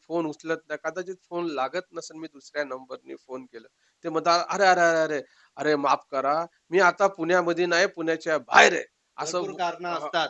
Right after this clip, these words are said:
Speaker 1: भरपूर कारणं सांगून.
Speaker 2: घेणाऱ्याला काही कारण लागत नाही आणि न घेणाऱ्याकडे भरपूर कारणं असतात.
Speaker 1: जेव्हा, जेव्हा बघा, जेव्हा बघा, ज्याचं जातं ना खिशामधलं,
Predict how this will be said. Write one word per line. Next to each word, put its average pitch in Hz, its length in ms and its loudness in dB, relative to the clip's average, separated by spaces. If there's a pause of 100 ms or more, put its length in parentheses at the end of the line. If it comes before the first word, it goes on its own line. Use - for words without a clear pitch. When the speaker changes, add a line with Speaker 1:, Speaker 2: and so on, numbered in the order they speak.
Speaker 1:
भरपूर 202 400 0
कारणं 170 220 2
सांगून. 175 100 0
Speaker 2:
घेणाऱ्याला 180 400 -2
काही 165 280 -4
कारण 170 320 -4
लागत 165 360 -10
नाही 160 240 -12 (420)
आणि 143 200 -20 (100)
न 185 100 -10
घेणाऱ्याकडे 165 720 -10
भरपूर 165 320 -16
कारणं 175 300 0
असतात. 151 280 -12 (640)
Speaker 1:
जेव्हा, 170 220 8 (360)
जेव्हा 165 240 6
बघा, 165 300 6
जेव्हा 143 320 0
बघा, 147 360 0
ज्याचं 135 340 -8
जातं 139 400 -4
ना 208 60 -2
खिशामधलं, 131 840 -6